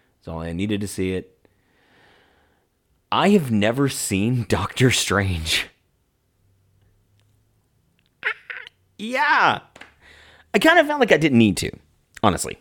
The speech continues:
That was, that was the, that was the whole point of that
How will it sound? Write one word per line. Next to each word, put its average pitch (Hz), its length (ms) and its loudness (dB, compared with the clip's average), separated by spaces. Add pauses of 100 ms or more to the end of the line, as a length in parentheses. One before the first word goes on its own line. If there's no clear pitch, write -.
(200)
That 143 240 2
was, 180 220 4
that 156 200 2
was 165 200 2
the, 131 180 2
that 139 340 -2
was 143 140 -2
the 151 100 0
whole 143 720 4 (480)
point 185 300 -4
of 196 120 -6
that 233 320 -4